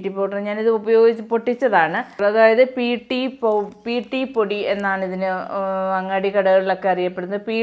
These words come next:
ടി പൊടി എന്നാണ് അറിയപ്പെടുന്നത്. ഇതുപോലെ നമുക്കൊരു പാക്കറ്റ് പി ടി പൊടി എടുത്തിട്ടുണ്ട്. അപ്പോൾ ഞാനിത്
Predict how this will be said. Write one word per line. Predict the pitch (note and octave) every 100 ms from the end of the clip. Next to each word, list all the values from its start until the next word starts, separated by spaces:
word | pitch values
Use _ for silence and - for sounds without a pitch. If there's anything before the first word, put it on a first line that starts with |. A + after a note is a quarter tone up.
| A3
ടി | B3 A3
പൊടി | G3 F#3+ F#3
എന്നാണ് | F3 E3+ E3
അറിയപ്പെടുന്നത്. | D#3+ D#3+ E3+ E3 D#3+ F3 A#3 - - -
ഇതുപോലെ | G3+ F#3 F3 E3
നമുക്കൊരു | D#3+ D3+ F3 F3 E3+ F3
പാക്കറ്റ് | E3 E3 D#3+ - F3 F3+ B3
പി | B3+ A#3
ടി | B3 A3
പൊടി | F#3 D#3
എടുത്തിട്ടുണ്ട്. | D3+ C#3 D#3 D#3+ D#3 G#3+ C4+
അപ്പോൾ | A#3 A3+
ഞാനിത് | G#3+ G#3